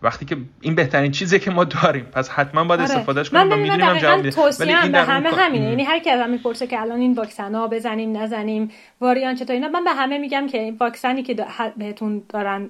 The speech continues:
Speaker 2: اه، می‌دن رو بزنین. مثلاً اگه الان تو ایران، در واقع، به کسی می‌دن، خب، احتمالاً اون فرد توی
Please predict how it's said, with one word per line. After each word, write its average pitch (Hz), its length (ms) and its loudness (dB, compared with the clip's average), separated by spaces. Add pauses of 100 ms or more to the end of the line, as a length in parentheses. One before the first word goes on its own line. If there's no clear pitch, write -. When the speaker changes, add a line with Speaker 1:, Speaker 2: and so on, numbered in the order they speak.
Speaker 2:
اه، 196 120 -10
می‌دن 202 420 -4
رو 185 120 -2
بزنین. 196 520 -4
مثلاً 214 380 -4
اگه 214 240 -2 (520)
الان 185 200 -6
تو - 140 -10
ایران، 196 240 -6
در 196 120 -2
واقع، - 140 -10
به 180 80 -10
کسی 185 300 -10
می‌دن، 208 200 -6
خب، 240 80 -10
احتمالاً 196 420 -8
اون 220 120 -4
فرد 214 280 -6
توی 220 240 -4